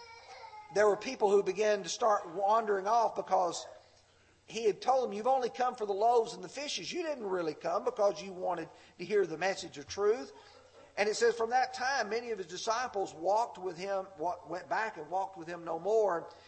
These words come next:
Jesus said to the twelve, "Do you also want to go away?" And Simon Peter answered him, "Lord, to whom shall we go?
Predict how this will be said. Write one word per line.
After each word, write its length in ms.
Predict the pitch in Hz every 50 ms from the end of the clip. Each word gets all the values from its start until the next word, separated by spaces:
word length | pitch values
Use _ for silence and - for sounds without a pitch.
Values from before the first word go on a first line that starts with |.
| - - _
Jesus 280 | - 226 240 190 196 -
said 200 | - 226 202 180
to 60 | 180
the 80 | 160 156
twelve, 320 | - 202 226 240 240 208 156
"Do 80 | 156
you 160 | 175 196 214
also 320 | 214 220 247 240 - 240 233
want 240 | 226 226 233 226 220
to 60 | 190
go 340 | 175 220 220 214 214 208 202
away?" 480 | 208 214 208 214 233 240 247 233 202 143
And 160 | - 110 104 - _ _ _ _ _ _ _ _ _ _ _ _ _ _
Simon 360 | - - 135 135 143 151 143 131
Peter 280 | 151 156 156 139 139
answered 360 | 139 151 160 - - 147 135
him, 380 | 135 143 151 156 160 151 143 127 - _ _ _ - - _ _ _
"Lord, 220 | - 196 240 220 -
to 60 | 156
whom 200 | - 214 226 214
shall 160 | - - 175
we 120 | 170 170
go? 420 | 160 175 196 254 320 302 160 131